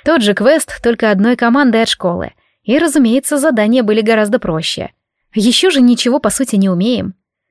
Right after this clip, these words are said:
Обязательно участвуют в отборе первые сто студентов в рейтинге, включая меня. Вот радость-то какая! Остальные — по желанию.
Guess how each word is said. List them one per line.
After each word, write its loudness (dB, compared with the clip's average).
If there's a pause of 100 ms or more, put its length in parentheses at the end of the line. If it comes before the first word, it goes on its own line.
(220)
Обязательно 2
участвуют 0
в 0
отборе 2
первые 0
сто -4
студентов -2
в -18
рейтинге, -2
включая -2
меня. 0 (400)
Вот -6
радость-то -2
какая! 0 (320)
Остальные — 0
по -2
желанию. -2